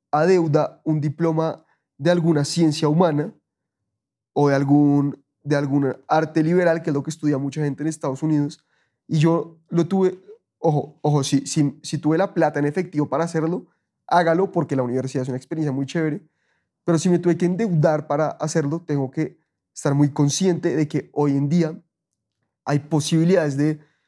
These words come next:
adquirir habilidades en el mer-, para el mercado laboral que sí se demandan a precio muy barato. Y creo que es un, es un paradigma que tenemos que, que cambiar mucho en, en nuestra generación, que es, bueno,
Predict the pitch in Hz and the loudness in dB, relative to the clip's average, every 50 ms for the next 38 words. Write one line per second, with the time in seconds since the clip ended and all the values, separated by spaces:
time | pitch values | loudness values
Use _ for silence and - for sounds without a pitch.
0 | _ _ _ - 147 147 - - 190 185 180 170 156 143 139 143 156 165 - 170 | _ _ _ -6 -6 -6 -2 0 0 2 2 2 2 2 2 2 2 4 2 2
1 | 151 135 135 131 - 139 139 147 165 170 - - _ _ 156 151 156 156 165 170 | 2 0 -2 -2 -2 -2 0 0 0 -2 -4 -8 _ _ -4 -2 -2 -2 -2 -4
2 | 151 - - 139 131 127 127 127 151 170 160 143 127 - - 143 - 190 175 175 | -4 -4 -2 -2 0 2 2 2 2 2 0 -2 -2 -4 -6 -4 -4 -4 -2 -2
3 | 190 185 202 202 185 165 156 156 151 - - _ _ _ _ _ _ _ - 147 | 0 0 0 0 -2 -2 -2 -4 -4 -6 -10 _ _ _ _ _ _ _ -6 -4
4 | 147 160 151 147 151 151 139 143 147 139 131 143 160 156 135 - - _ _ _ | -2 -2 -2 0 0 -2 0 0 0 2 2 0 0 -2 -2 -6 -12 _ _ _
5 | _ _ _ _ _ _ _ _ - 131 147 139 131 175 175 185 180 160 147 - | _ _ _ _ _ _ _ _ -2 -2 -2 0 0 -2 0 0 0 0 -2 -4
6 | - _ _ _ _ _ _ - - 151 165 151 139 151 156 165 175 175 170 160 | -10 _ _ _ _ _ _ -12 -6 -4 -2 0 0 2 2 4 2 2 2 0
7 | 143 131 - 143 165 170 170 156 139 131 - - 139 - - _ _ _ _ _ | -2 -2 -4 -4 -4 -2 -2 -2 -4 -4 -6 -8 -10 -10 -12 _ _ _ _ _
8 | _ _ - 147 156 156 156 170 165 165 139 110 - - _ _ _ _ _ _ | _ _ -10 -6 -4 -4 -2 0 0 0 0 -2 -6 -12 _ _ _ _ _ _
9 | _ _ _ - 160 180 185 175 - 180 165 165 165 160 160 - - - - 143 | _ _ _ 0 2 4 4 4 2 0 2 2 2 0 -2 -4 -8 -6 -4 -2
10 | 151 156 160 160 160 156 160 - 160 160 170 156 165 185 175 180 180 180 175 175 | -2 0 0 0 0 -2 -2 -2 -4 -2 0 0 -2 -2 -2 -2 -2 -4 -2 -4
11 | 143 139 143 139 156 151 135 123 123 | -4 -4 -2 0 0 0 0 -4 -8